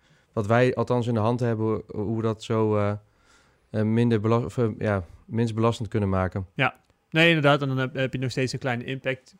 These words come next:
Speaker 2: kunnen realiseren, voor zover
Speaker 1: Ja.
Speaker 2: dat kan natuurlijk.
Speaker 1: Nou ja, maar goed, als je, ik weet niet aan mijn hoofd hoeveel containers wij per jaar laten komen, maar als je alle containers tien procent efficiënter kan, eh, laten, eh, varen, dan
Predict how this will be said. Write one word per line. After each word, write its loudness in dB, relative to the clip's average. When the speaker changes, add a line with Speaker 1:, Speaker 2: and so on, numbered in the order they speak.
Speaker 2:
kunnen -4
realiseren, 0
voor -10
zover -4
Speaker 1:
Ja. 0
Speaker 2:
dat -4
kan -10
natuurlijk. -10
Speaker 1:
Nou 0
ja, 2
maar 2
goed, 0
als -2
je, 0
ik -6
weet 2
niet 2
aan 2
mijn 0
hoofd 2
hoeveel -4
containers 0
wij 0
per -2
jaar 4
laten -2
komen, -2
maar 0
als -2
je -6
alle 0
containers -2
tien -4
procent -2
efficiënter -2
kan, 0
eh, 0
laten, -2
eh, -2
varen, 2
dan 0